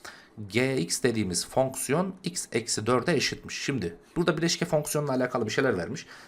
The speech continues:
Ben önce birkaç tanesini bulacağım. Bak, tamam. Yüz yirmi sekiz mesela normalde ben yüz yirmi sekiz g yüz yirmi sekiz yazmış olsam yüz yirmi sekiz eksi dörttür. Problem yok. Peki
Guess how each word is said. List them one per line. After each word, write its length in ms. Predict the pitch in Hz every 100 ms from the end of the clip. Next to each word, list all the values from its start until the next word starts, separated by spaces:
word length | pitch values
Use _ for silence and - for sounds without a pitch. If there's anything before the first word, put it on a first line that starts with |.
| -
Ben 100 | -
önce 200 | - 175
birkaç 240 | 170 170 170
tanesini 340 | 147 143 139
bulacağım. 240 | 95 85 82
Bak, 60 | - -
tamam. 220 | 151 90 - - - -
Yüz 200 | 160 165
yirmi 160 | 165 165
sekiz 260 | 147 -
mesela 340 | 98 - 90 -
normalde 380 | 131 139 143 139
ben 220 | 135 - -
yüz 200 | 135 151
yirmi 160 | 131 127
sekiz 300 | 123 104 90
g 100 | 120
yüz 340 | 131 123 127
yirmi 160 | 123 120
sekiz 260 | 123 110 92
yazmış 380 | 107 127 110
olsam 480 | - 113 107 107 180 - _ - - - - -
yüz 220 | 180 160
yirmi 200 | 170 156
sekiz 380 | - 165 156 -
eksi 300 | 107 - 165
dörttür. 300 | 135 - -
Problem 380 | - 127 113 123
yok. 120 | 85 -
Peki 340 | 147 - 85